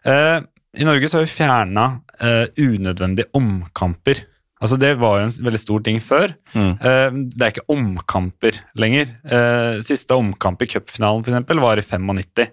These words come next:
Speaker 2: Ja.
Speaker 1: Eh, og så, eh, kan jeg ta et eksempel. Altså, i femogførti, Lyn F F K, og i seks, nei, femogseksti, Skeid Frigg, så var det ikke bare én omkamp,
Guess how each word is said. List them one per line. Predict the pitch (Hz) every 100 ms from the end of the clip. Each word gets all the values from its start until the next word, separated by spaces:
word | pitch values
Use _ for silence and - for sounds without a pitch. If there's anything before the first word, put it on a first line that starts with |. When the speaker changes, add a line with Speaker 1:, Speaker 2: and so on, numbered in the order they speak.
| -
Speaker 2:
Ja. | 98 110 - - -
Speaker 1:
Eh, | 120 120 117 113
og | 127
så, | - 127 131
eh, | - 123 123 117 113 113 110 76 80
kan | - 120
jeg |
ta | 113
et | 113 113 110
eksempel. | - 92 104
Altså, | 113 120
i | 101 117
femogførti, | - - 101 110 - - - 180 180 _ _ _ _ -
Lyn | 113 117
F | 123 92
F | 90
K, | 139
og | 147 123
i |
seks, | 120 - - - - - 123
nei, | 123 117
femogseksti, | - 104 101 110 104 - 139 139
Skeid | - 113 110
Frigg, | - 147 160 127 _ - - - _
så | -
var | 127
det | 110
ikke | 139
bare | 143 - -
én | 104 104 113
omkamp, | 117 104 131 139